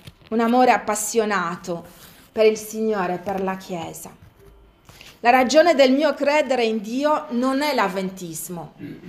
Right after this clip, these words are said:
non è nemmeno il cristianesimo, non è la mia amata Ellen White, ma la mia professione di fede ha dentro tutto quanto, il cristianesimo, l'avventismo, Ellen White,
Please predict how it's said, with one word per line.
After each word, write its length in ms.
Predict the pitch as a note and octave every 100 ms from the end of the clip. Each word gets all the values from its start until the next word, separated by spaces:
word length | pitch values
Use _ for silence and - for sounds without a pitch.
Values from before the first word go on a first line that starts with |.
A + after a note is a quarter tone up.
| -
non 180 | C4+ C#4+
è 80 |
nemmeno 720 | D4+ A#3+ B3 D4 D#4 D#4 D#4 D#4 - -
il 180 | B3
cristianesimo, 1120 | B3 B3 C4+ C4 A#3+ A3+ F3+ E3+ E3+ E3+ E3+ E3+ - - - -
non 220 | B3 C#4+
è 100 | E4
la 160 | C4+ A#3+
mia 480 | B3+ D4+ C#4 A#3+
amata 580 | - A3+ B3 C#4 C#4 B3
Ellen 280 | G#3+ G#3+ G#3
White, 680 | G#3 F#3+ F3 E3+ E3+ - _ _ _ _ _ _ _ _ _ _ _ _ _ _ _ - - -
ma 160 | - A#3+
la 160 | B3
mia 300 | C4+ D#4+ D#4
professione 760 | D4 B3 - A#3+ A#3+ C#4+ C#4+ B3+
di 140 | G#3
fede 760 | A3 - C#4 C#4 G#3+ G3 F#3 - - _ _ _ _ _ _
ha 160 | A3 B3+
dentro 600 | C#4 D#4 D#4 C4+ A#3 A#3
tutto 380 | E4+ F4 C#4 B3
quanto, 500 | A3 F3+ F3 F#3 G#3+
il 100 | G#3
cristianesimo, 920 | A#3+ - B3 G#3+ A3 B3 B3+ C4 C4
l'avventismo, 840 | G#3+ F#3+ G3+ G3+ A#3+ A#3+ A#3+ A#3
Ellen 280 | G3 F#3+ G3
White, 480 | G#3 A3 A#3 A#3